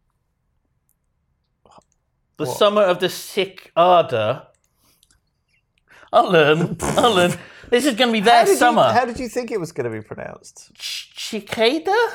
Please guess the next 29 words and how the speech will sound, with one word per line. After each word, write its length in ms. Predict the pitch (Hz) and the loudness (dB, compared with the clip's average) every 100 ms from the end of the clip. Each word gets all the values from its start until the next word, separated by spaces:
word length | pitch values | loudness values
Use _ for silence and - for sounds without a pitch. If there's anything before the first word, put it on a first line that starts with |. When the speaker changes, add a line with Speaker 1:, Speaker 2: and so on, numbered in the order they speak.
| - | -10
Speaker 2:
Oh, 100 | 151 | -12
right. 420 | 165 151 190 165 131 | -8 -8 -6 -6 -8
Okay. 280 | 190 208 170 | -8 -10 -10
No, 220 | 117 151 | -6 -6
that 180 | 135 - | -4 -6
sounds 360 | - 156 139 127 | -8 -12 -10 -8
very 420 | 143 147 123 110 _ | -6 -4 -6 -12 _
Spanish. 640 | - 117 101 104 - _ _ _ _ _ | -10 -8 -8 -12 -20 _ _ _ _ _
Speaker 1:
I 80 | 165 | -6
guess 160 | 196 196 | -6 -6
it's 120 | 175 | -8
Italian, 840 | 165 - 123 147 180 233 285 302 _ _ _ | -10 -4 -2 0 -2 -4 -10 -14 _ _ _
Speaker 2:
You 140 | 151 - | -20 -12
might 280 | 160 202 214 | -8 -8 -8
Speaker 1:
maybe? 400 | 277 339 277 - - - | -8 -8 -8 -14 -20 -16
Latin? 680 | 151 165 185 - 220 233 254 | -8 -6 -6 -12 -14 -12 -14
Pron-, 260 | - 254 - | -14 -14 -6
I 80 | 196 | -6
don't 140 | 196 | -6
know. 300 | 196 156 117 113 _ _ _ _ _ _ | -6 -6 -8 -12 _ _ _ _ _ _
But 120 | 185 | -4
the 80 | 180 | -4
cicada 640 | - 240 - 247 254 233 | -6 -4 2 4 4 0
summer 400 | 233 247 247 247 | 0 2 4 4
is 120 | 240 | 2
here. 540 | 254 330 262 143 110 - _ _ _ _ _ _ | 2 4 4 4 0 -10 _ _ _ _ _ _
Millions 720 | 139 170 202 226 220 185 175 | -4 2 4 4 4 0 -2
of 40 | - | -6
them 360 | 120 110 104 | -6 -6 -10